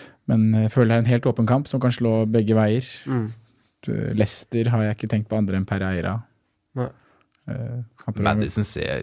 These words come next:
Speaker 3: virkelig f-, kul ut for
Speaker 1: Han
Speaker 3: dem,
Speaker 1: gjør
Speaker 3: selv om
Speaker 1: det,
Speaker 3: han ikke
Speaker 1: ja.
Speaker 3: leverer så mye, altså.
Speaker 2: Mm.
Speaker 3: Der skal den ballen inn til Vardy-situasjonen, da. Den også er
Speaker 1: Mm.
Speaker 3: ganske bra.
Speaker 1: Mm.
Speaker 3: Som fort kan bli en avslutning eller en straffesituasjon etter hvert, men ja.
Speaker 2: Mm.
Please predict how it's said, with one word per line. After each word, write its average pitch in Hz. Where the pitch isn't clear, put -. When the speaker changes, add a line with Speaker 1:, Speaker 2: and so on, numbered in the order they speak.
Speaker 3:
virkelig 85
f-, -
kul 78
ut 90
for -
Speaker 1:
Han -
Speaker 3:
dem, 135
Speaker 1:
gjør 123
Speaker 3:
selv 90
om 92
Speaker 1:
det, -
Speaker 3:
han 92
ikke -
Speaker 1:
ja. 92
Speaker 3:
leverer 82
så 85
mye, 90
altså. 113
Speaker 2:
Mm. -
Speaker 3:
Der 87
skal 101
den 98
ballen 95
inn 87
til 95
Vardy-situasjonen, 95
da. 104
Den 101
også 139
er 127
Speaker 1:
Mm. 107
Speaker 3:
ganske 101
bra. 92
Speaker 1:
Mm. 104
Speaker 3:
Som 95
fort -
kan 90
bli 87
en 87
avslutning 92
eller 92
en 92
straffesituasjon 98
etter 98
hvert, -
men 98
ja. 98
Speaker 2:
Mm. 131